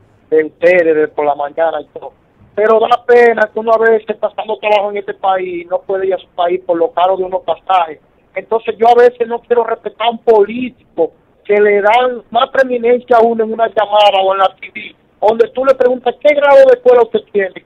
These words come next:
Quinto curso, y lo que quiere es una política para robarle al pueblo.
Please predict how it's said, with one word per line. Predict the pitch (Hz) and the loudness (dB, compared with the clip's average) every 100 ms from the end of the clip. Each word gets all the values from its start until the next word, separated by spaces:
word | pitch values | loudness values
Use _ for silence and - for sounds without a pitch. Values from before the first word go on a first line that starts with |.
| - | -8
Quinto | 294 269 254 - | -8 2 0 2
curso, | 254 240 220 - 165 _ _ | -2 -2 -4 -6 -6 _ _
y | 220 | -2
lo | 233 240 | 0 2
que | 226 | 0
quiere | - 262 269 | 4 6 8
es | |
una | 277 269 269 | 6 2 2
política | 247 269 269 - | 2 0 -4 -6
para | 247 240 226 | -4 -4 2
robarle | 226 233 262 262 | 2 2 2 2
al | 220 | 0
pueblo. | - 226 226 208 180 165 | 2 4 4 4 2 -2